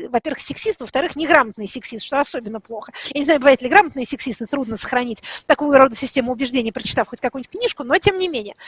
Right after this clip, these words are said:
Значит, люди обсуждают других людей. Это им нужно для того, чтобы почувствовать общность, для того, чтобы сверить свои ценности. С ужасом произносим это слово, скомпрометированное российским дискурсом официальным, но тем не менее,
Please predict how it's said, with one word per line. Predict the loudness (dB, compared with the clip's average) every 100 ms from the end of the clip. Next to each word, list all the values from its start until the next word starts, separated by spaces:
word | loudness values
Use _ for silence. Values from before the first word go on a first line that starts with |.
| -14 -6
Значит, | -2 -2
люди | 0 6 8
обсуждают | 8 6 6 6 6
других | -2 -2
людей. | -2 -4 -4 -6 -10 _ -18 0 4
Это | 6 8
им | 6 2
нужно | 0 0
для | 0
того, | 0 0
чтобы | 0 2
почувствовать | 2 0 -2 -2 0
общность, | -2 -4 -4 -6
для | -2
того, | 0 0
чтобы | 0 0
сверить | 2 2 2 2 2
свои | 2 4 2
ценности. | 2 4 4 4 -4 -4 -2 -2 -2 _ _ _ _ -14
С | -8
ужасом | -6 -4 -2
произносим | -2 0 -4 -4 -4
это | -6
слово, | -4 -2 -2
скомпрометированное | -2 -4 -6 -2 -2 0 0 2 2
российским | 0 -4 -10 -2
дискурсом | 0 0 -6 -4
официальным, | -4 -2 -2 -2 -2
но | 0
тем | 2 2
не | 2
менее, | 0 -2